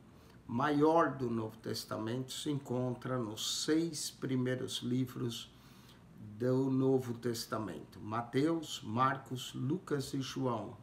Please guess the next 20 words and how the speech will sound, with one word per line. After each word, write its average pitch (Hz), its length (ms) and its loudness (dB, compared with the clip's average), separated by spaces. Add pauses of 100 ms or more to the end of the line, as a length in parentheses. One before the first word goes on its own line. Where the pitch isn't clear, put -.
(120)
Atos - 600 2
e - 40 -12
Romanos. 147 800 -2 (480)
Esses 127 240 0
seis 170 520 4
livros 135 480 0
juntos 156 480 -2
possuem 135 520 -2
cento 180 720 0
e 135 60 2
trinta 151 480 -2
e 113 60 -2
três 123 560 -4
capítulos. - 920 -6 (640)
Os 113 220 -4
outros 135 500 -2
vinte 139 600 2
e 160 40 2
um 147 200 2
livros 143 680 -2